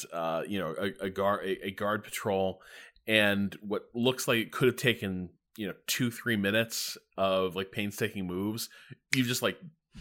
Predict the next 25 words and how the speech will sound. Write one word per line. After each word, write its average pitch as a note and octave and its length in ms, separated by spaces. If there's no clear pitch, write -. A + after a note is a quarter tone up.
blitzed - 380
through F2 220
it, - 100
and A#2+ 120
that F3+ 120
feels E3 300
really, G#2 360
really F2+ 260
cool. - 420
And C#3 80
I C#3 80
think F3+ 160
that D#3 220
is C3+ 380
a C#3 140
nice A#2+ 400
approach F3+ 480
if C3+ 160
we're, B2+ 180
like, A#2 320
if C#3 100
we're D#3 100
comparing C3+ 440
it A#2+ 160
to A2+ 480